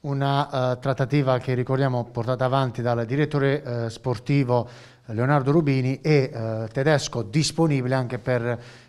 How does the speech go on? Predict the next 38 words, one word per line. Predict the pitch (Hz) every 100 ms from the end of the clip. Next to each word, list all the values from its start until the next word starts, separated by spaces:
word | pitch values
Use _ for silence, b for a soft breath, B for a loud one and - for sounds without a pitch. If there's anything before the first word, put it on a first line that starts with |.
| _
l'importante | 123 120 127 - 147 139
lavoro | 135 135
del | 131 123
segretario, | 143 123 127 147 143 131 127 127 123 117
eh, | 110
Paolo | 147 143 135 131
Daucelli, | 127 123 151 151 135
che | 135
ieri | 135 127 123 143 139
sera | 160 139 123
ha |
provveduto | 139 131 139 139 131
al |
tesseramento. | 120 127 139 147 160 156 160 170 -
Domani | 147 147 143 139
sei, | 123 143 135 127 B B B B -
eh, | 123
già | 117 151
pronto. | 151 160 160 156 156 147 170 165 165 165 165
Le | 143
prime | 170 160
impressioni | 147 147 139 - 151 131 135
oggi | 127 117
in | 120
questo, | 139 127 - 131 123 120 B B B 120
eh, | 110 107
pe-, | 139
in | 120
questo | 139 143
primo | 107 147 135
allenamento | 135 131 156 160 156 165 160
e, | 131 143 147
e | -
per | 139 123
questa | 143 135
partita | 120 123 127 117
di | 117
domani? | 113 104 98